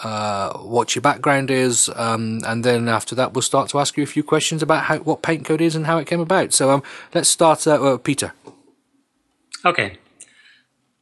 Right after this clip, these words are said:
Speaker 2: So our story is standard, nothing special, uh, nothing extraordinary. Uh, I am a little bit, oh,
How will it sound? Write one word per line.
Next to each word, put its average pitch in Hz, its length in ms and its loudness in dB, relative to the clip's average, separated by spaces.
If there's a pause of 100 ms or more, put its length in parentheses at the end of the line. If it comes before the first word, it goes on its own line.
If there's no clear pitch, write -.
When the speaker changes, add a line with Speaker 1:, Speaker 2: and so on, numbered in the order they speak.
(340)
Speaker 2:
So 156 180 0
our 143 260 2
story 123 420 4
is - 480 0 (680)
standard, 113 680 2
nothing 113 340 0
special, 107 520 -4 (200)
uh, 110 320 -6
nothing 113 400 -4
extraordinary. 113 760 0 (1040)
Uh, 107 440 2 (380)
I 127 140 4
am 123 100 2
a 123 40 4
little 123 180 2
bit, - 520 -2 (160)
oh, 110 260 2